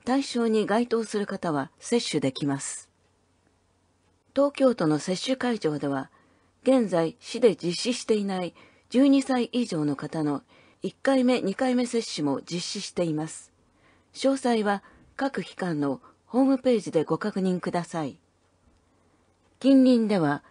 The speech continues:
立川南ワクチン接種センター会場、立川市柴崎町三の十六の二十五、ジェイアール立川駅南口から徒歩八分で接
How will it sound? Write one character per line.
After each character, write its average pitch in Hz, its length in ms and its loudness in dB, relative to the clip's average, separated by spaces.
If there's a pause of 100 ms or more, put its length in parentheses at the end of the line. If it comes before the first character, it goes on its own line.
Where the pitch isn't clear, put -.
(260)
立 - 240 -4
川 180 360 0 (120)
南 196 520 -2 (280)
ワ 175 120 0
ク - 120 -8
チ 277 120 2
ン 269 100 6
接 247 260 -4
種 240 120 0
セ 240 180 0
ン 214 80 -2
タ 220 220 -4
ー - 20 -4
会 180 260 -4
場、 131 360 -8 (840)
立 175 200 -4
川 208 240 2
市 147 160 -4
柴 185 280 -2
崎 185 260 -6
町 143 260 -2 (300)
三 233 240 2
の 226 120 2
十 226 200 2
六 220 220 0
の 151 140 2
二 196 160 2
十 139 240 -4
五、 - 240 -6 (880)
ジ 247 140 6
ェ 262 120 6
イ 240 80 2
ア 202 100 0
ー 156 40 -2
ル 139 200 -2 (260)
立 185 180 -6
川 233 220 0
駅 160 300 0
南 190 340 2
口 185 220 -6
か 170 80 0
ら 156 120 -2
徒 226 140 -2
歩 170 140 -6
八 190 200 -6 (100)
分 127 220 -8 (640)
で 226 140 0
接 277 160 2